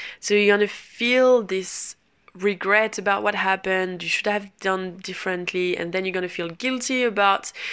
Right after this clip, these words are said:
feeling like that, and so you're in this downward spiral of negativity. The second type of overthinking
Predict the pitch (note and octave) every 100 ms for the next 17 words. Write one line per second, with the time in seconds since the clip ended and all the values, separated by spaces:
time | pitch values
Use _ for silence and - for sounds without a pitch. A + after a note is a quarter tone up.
0 | - - - B3+ B3+ B3 A#3+ A3+ G#3 G3+
1 | G3 - - G#3 G3+ A#3 G#3+ G#3+ G#3 G#3+
2 | G3+ G3 G3 F#3+ - G#3 G#3+ A3 G#3+ A3
3 | - - F#3 F#3 F#3 F#3 - F3+ F#3 F3+
4 | F3 - E3+ E3+ - - _ _ _ _
5 | _ _ _ _ _ - - - - -
6 | - G3 - C#4+ F#4+ E4+ C#4+ G#3 F#3+ -
7 | F#3+ - G#3 A3+ A3+ F#3+ F#3 F#3 F#3